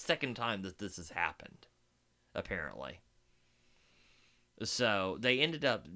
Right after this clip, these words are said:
uh, mucking his, which I actually do agree with. I mean, 'cause they can be retrieved, but the problem being is this guy, m-, I mean, this guy obviously doesn't retrieve 'em if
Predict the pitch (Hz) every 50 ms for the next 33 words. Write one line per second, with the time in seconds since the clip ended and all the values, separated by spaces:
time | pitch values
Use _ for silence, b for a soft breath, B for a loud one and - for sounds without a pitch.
0 | 104 - - - 113 110 101 98 98 107 120 - - 120 113 117 113 95 87 -
1 | 127 147 - - - _ - - - - 277 311 339 330 226 - - - 165 170
2 | 165 - - 147 113 98 95 117 127 135 143 143 - - - 107 98 - _ -
3 | - 107 101 98 98 98 113 123 123 117 113 107 104 101 101 98 - _ _ _
4 | _ _ _ _ _ _ _ _ _ _ _ _ _ _ _ _ _ _ 110 120
5 | 117 107 - 107 151 165 165 165 160 170 175 151 185 175 - 214 214 202 202 190
6 | 175 156 147 135 113 - - - 131 127 147 147 127 110 104 104 95 - 131 117
7 | - - - - 147 143 156 147 127 107 95 85 120 135 143 123 107 98 95 92
8 | 92 98 95 95 104 98 95 92 92 92 - - _ _ - - _ _ _ -
9 | 127 151 127 - - - 123 117 127 123 113 101 95 95 92 85 - _ _ _
10 | _ _ _ _ _ _ _ _ _ _ _ _ _ _ _ _ _ 127 135 139
11 | 135 139 135 131 - B B B B 175 175 - - 180 170 170 170 175 165 160
12 | 139 - 151 127 143 147 139 143 95 107 104 - - - 165 165 160 135 95 101
13 | 95 95 98 - - 127 120 104 -